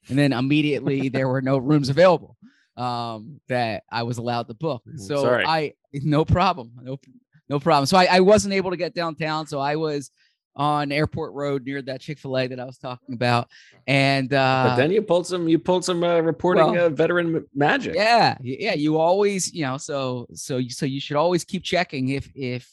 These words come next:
Speaker 1: if you do in fact, or if you are in fact willing to switch hotels, and a hotel downtown came available today. So a day into the trip, there was probably cancellations from people in the league or,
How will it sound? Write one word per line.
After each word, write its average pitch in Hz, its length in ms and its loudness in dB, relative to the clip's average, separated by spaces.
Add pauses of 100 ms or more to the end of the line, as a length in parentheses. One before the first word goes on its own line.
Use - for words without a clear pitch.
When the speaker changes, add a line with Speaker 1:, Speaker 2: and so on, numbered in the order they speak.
(120)
Speaker 1:
if 135 160 -4
you 135 80 -2
do 143 200 2
in 131 80 0
fact, 131 480 0
or 127 160 -2
if 127 120 -6
you 123 100 -2
are 127 100 0
in 135 80 -4
fact 135 240 -6
willing 131 500 -6 (500)
to 143 160 0
switch 151 320 -2
hotels, 151 640 -4
and 147 360 -6
a 147 480 -6 (280)
hotel 170 360 0
downtown 165 680 -6 (400)
came 170 240 -4
available 160 560 -4
today. 156 600 -8 (340)
So 131 540 2
a 135 60 -4
day 151 380 0
into 175 300 -6
the 120 80 -8
trip, 127 400 -4 (400)
there - 60 -8
was 117 100 -6
probably 135 360 2
cancellations 135 960 -6
from 123 220 -6
people 127 300 -4
in 123 80 -8
the 110 80 -10
league 139 440 -2
or, 110 440 -6